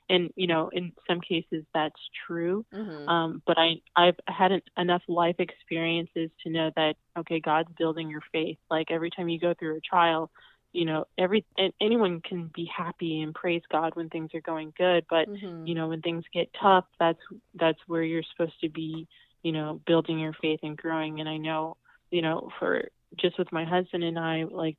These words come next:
Speaker 1: we've been, you know, this is, this sad situation has kind of brought us together closer, not just, you know, in a relationship with us, but also with God. And,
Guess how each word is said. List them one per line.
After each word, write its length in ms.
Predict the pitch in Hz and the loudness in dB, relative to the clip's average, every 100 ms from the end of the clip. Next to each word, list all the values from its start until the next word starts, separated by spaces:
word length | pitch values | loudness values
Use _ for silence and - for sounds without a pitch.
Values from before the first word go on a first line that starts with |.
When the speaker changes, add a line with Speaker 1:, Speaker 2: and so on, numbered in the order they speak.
| _ | _
Speaker 1:
we've 160 | 175 165 - | -14 -10 -2
been, 440 | 170 165 165 170 - _ _ _ _ _ _ | 0 0 -2 -8 -14 _ _ _ _ _ _
you 100 | 165 | -2
know, 340 | 160 156 156 - _ _ _ _ | 0 0 -4 -8 _ _ _ _
this 120 | 185 180 | 2 2
is, 120 | 185 165 _ - | 2 -4 _ -8
this 200 | 190 196 - - - | -2 -2 -2 -20 2
sad 220 | 180 190 - | 6 6 4
situation 460 | 165 175 170 175 | -2 2 0 2
has 80 | 165 - | -2 -2
kind 140 | - 165 | -2 -2
of 80 | 156 | 2
brought 280 | 165 165 - - - | 2 2 -4 -20 -6
us 180 | - 180 180 - | 4 4 4 -4
together 500 | 170 160 160 160 156 | 0 2 4 2 0
closer, 720 | - 185 180 - 170 165 165 - - | 2 6 6 4 -2 0 -2 -8 -4
not 220 | 175 165 | 0 0
just, 220 | - 165 - - _ - | 0 -2 -4 -20 _ -4
you 80 | 165 | -2
know, 100 | 160 | 0
in 160 | 170 | 0
a 60 | 170 | 2
relationship 560 | 165 165 165 175 165 - | 4 4 2 -2 -6 -6
with 120 | 160 | 0
us, 200 | 185 180 - | 4 4 2
but 100 | 175 - | -4 0
also 320 | 160 160 165 | 0 0 -2
with 160 | 156 - | -2 0
God. 400 | 170 160 156 156 | 2 4 2 0
And, 240 | 151 156 | -4 -8